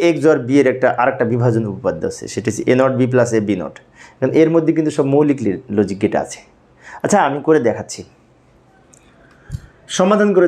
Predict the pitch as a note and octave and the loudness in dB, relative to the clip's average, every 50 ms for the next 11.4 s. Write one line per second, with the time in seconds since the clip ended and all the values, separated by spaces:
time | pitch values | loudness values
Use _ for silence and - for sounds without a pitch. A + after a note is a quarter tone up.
0 | C3+ C3 A#2 A2+ A2 - - B2+ B2 C3+ C3+ D#3+ F3 F3 E3+ D3 D#3+ C#3 A2+ G2 | 2 2 0 0 -4 -6 -4 -4 -2 0 2 2 2 2 2 -2 -4 -4 -4 -6
1 | F#2 F2 - - _ _ _ - E3 D#3 F#3 F#3+ F#3+ F3 F#3+ F#3 F#3 F#3+ F#3+ G3+ | -6 -8 -12 -14 _ _ _ 2 4 4 4 4 4 2 2 2 2 2 2 0
2 | - - - - D#3+ D#3+ F3+ F#3+ G#3+ G3 E3 F#3 F3+ F3 F3 F#3 F#3+ G3 - E3 | -4 -10 -4 -2 2 2 4 4 2 4 4 2 2 4 2 2 2 2 4 4
3 | E3+ E3+ D3 C#3 D#3+ - - D#3 D#3 D#3+ D#3 E3 E3+ E3 E3 - E3 D#3+ D#3 D#3 | 4 4 2 0 -2 2 2 2 4 4 4 4 4 2 2 2 2 2 4 4
4 | D#3 D3+ D3+ D3+ C#3 C#3+ C#3 C#3 C#3+ B2+ - - - G2+ - - - - - _ | 4 4 2 2 0 -2 0 2 2 2 2 2 0 -4 -6 -10 -18 -20 -20 _
5 | _ _ _ - - D3+ D3 C#3 A2+ G#2 A#2+ A#2 A2 G2 F#2+ G#2 A#2+ C#3+ E3 F3 | _ _ _ -2 2 4 4 4 2 2 2 2 2 0 -2 -2 0 2 2 2
6 | F3 E3+ E3 D#3+ D#3+ D#3+ D#3+ - - D3+ C#3+ C3+ C3+ C3 C3 C3+ C3+ B2+ A#2+ G#2+ | 4 4 4 4 4 2 0 -4 -4 0 0 0 0 0 0 2 2 2 2 2
7 | G2+ G2 G#2 F#2+ - - - E2+ - - _ _ _ _ _ _ _ _ _ _ | 0 -2 -2 -2 -4 -6 -10 -14 -14 -18 _ _ _ _ _ _ _ _ _ _
8 | _ _ _ _ - D3+ D3 C3+ - C#3 B2 A2 G#2 G#2 G2+ F#2+ G2 F#2+ F#2 - | _ _ _ _ -2 -2 -2 0 0 2 2 2 0 -4 -6 -6 -8 -10 -10 -10
9 | E2+ - - - - - - - _ _ _ _ _ _ _ - - G3 G#3 A3 | -12 -14 -14 -18 -20 -20 -20 -20 _ _ _ _ _ _ _ 0 2 4 6 6
10 | A3+ G#3+ G3 D#3 C3 D3+ D#3+ D3 B2+ A#2 A2 A#2 B2 C3 C3+ C3 B2 A#2+ B2 - | 4 4 2 2 2 2 2 2 2 0 0 0 2 2 2 2 2 2 2 2
11 | A2+ G#2 - - - G2 - | 2 0 0 -2 -8 -14 -16